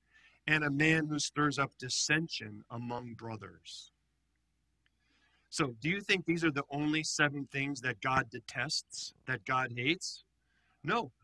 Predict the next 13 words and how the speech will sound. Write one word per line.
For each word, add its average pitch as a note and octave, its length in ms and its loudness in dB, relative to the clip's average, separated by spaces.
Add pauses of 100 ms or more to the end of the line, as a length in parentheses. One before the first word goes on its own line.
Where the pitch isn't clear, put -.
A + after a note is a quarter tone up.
(140)
God F3+ 560 10
hates E3 640 2
evil. E3 520 -2 (720)
God E3+ 500 8 (120)
hates - 600 0 (240)
sin. D#3 520 2 (920)
And D3+ 140 2
that D#3+ 120 4
doesn't D#3+ 300 2
mean E3 120 4
he F#3 60 -2
doesn't F3+ 320 0
love. A#3+ 320 0